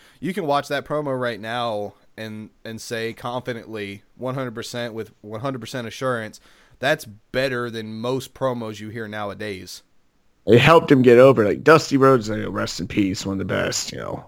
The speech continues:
Speaker 2: thanks for everything you did and helping Cody. And, but, um, obviously did not have to look. <laughs>
Speaker 1: Yeah.
Speaker 2: And, you know, his ring work was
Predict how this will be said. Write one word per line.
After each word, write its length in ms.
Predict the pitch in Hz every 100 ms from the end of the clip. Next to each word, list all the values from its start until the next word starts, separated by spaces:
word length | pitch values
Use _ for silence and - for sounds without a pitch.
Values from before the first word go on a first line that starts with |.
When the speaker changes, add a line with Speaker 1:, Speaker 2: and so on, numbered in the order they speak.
| -
Speaker 2:
thanks 200 | 113 -
for 80 | 107
everything 320 | 90 - 101
you 80 | 95
did 320 | 101 95 - 120
and 180 | - 117
helping 300 | - 123 104
Cody. 400 | 110 104 101 107 - - - _ _ -
And, 320 | 165 160 139
but, 260 | 151 147
um, 460 | 147 143 135 117 104 - _ -
obviously 320 | 190 196 147
did 100 | 151
not 200 | 147 135
have 120 | 127
to 60 | 113
look. 480 | 117 107 104 - - -
<laughs> 100 | 139 - _ _ _ -
Speaker 1:
Yeah. 260 | 107 101 101 _ - - _ - - - _ -
Speaker 2:
And, 340 | 120 117 113 110
you 120 | 110
know, 140 | 110
his 180 | 113 113
ring 240 | 143 170
work 300 | 147 139 113
was 240 | - 110